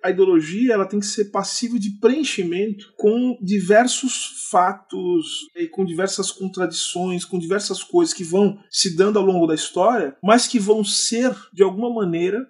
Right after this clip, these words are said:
definidas pelo invólucro, ou seja, por esse espaço vazio preenchido de maneira circunstancial.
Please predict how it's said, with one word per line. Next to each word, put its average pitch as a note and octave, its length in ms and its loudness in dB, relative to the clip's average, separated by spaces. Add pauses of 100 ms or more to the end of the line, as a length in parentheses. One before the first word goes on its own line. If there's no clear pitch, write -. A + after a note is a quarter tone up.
(120)
definidas A#3 1300 0 (100)
pelo A3+ 160 8
invólucro, F#3+ 800 4
ou F3 60 -12
seja, D#3+ 180 -6
por F3 180 -2
esse G3 200 0
espaço G3+ 560 -2
vazio F#3 440 0
preenchido G3+ 640 0
de G3 120 -2
maneira G3+ 260 2
circunstancial. G3+ 960 -2